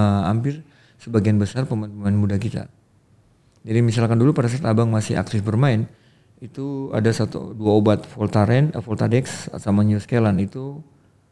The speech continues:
campuran yang sangat bagus buat otot ataupun cedera.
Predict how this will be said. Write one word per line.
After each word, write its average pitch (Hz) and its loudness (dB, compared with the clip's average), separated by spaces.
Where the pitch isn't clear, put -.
campuran 113 0
yang 107 2
sangat 104 2
bagus 110 0
buat 127 -4
otot 123 2
ataupun 123 0
cedera. 107 0